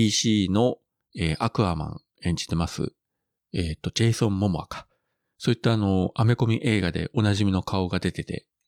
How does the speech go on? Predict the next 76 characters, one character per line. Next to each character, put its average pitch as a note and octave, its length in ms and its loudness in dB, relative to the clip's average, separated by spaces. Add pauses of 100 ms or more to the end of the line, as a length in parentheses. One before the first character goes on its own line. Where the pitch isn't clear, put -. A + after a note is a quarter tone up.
な C#3 60 2
ん - 20 -6
か C3 120 -2
そ G2+ 80 0
れ A2+ 80 2
は G#2+ 100 2
ち - 80 -4
ょ G#2 80 -2
っ - 40 -20
と - 280 -4
嬉 E2 180 -2
し - 60 -2
か D#2+ 100 -4
っ D#2 80 -6
た - 120 -16
で - 120 -16
す - 140 -12
ね。 F#2 200 -4 (1080)
た D3 80 -2
だ、 A#2 200 -2
文 A2+ 140 4
字 C3+ 140 2
通 D3+ 160 2
り F#2 80 0
砂 C#3 320 2
の B2+ 160 4
惑 A#2 200 -2
星 A2 240 2
が A2 80 2
舞 A#2+ 120 2
台 D#2+ 320 -2
な D2+ 140 -4
の D2+ 120 -4
で、 F#2 400 2 (720)
絵 C3 120 4
面 F#3 220 4
的 G3 240 2
に D#3 80 4
は F2+ 100 4
で D#2 120 0
す - 100 -8
ね、 D#2 240 -4 (480)
な A#2 140 2
ん - 40 -2
て - 120 -8
言 - 20 0
う D2 40 -2
ん - 20 -6
で - 80 -8
し - 100 -6
ょ E2 40 -8
う D#2 40 -10
ね。 E2+ 180 -10 (380)
ま A2+ 100 -2
あ、 - 40 -2
地 G#2 180 2
味 E3+ 100 6
と C3 120 2
い F2+ 100 0
え D#2+ 80 0
ば D#2+ 160 -4
地 F#2+ 120 -2
味 F2+ 100 0
だ E2+ 120 -6
し、 - 300 -4 (420)
茶 B2 140 0
色 B2+ 220 2
一 G#2+ 60 0
色 A#2 280 0
み F#2+ 120 0
た D#2+ 100 -2
い D2+ 60 -4
な D2+ 100 -6
感 D#2 240 -2
じ C#2+ 120 -8
で、 D2 240 -2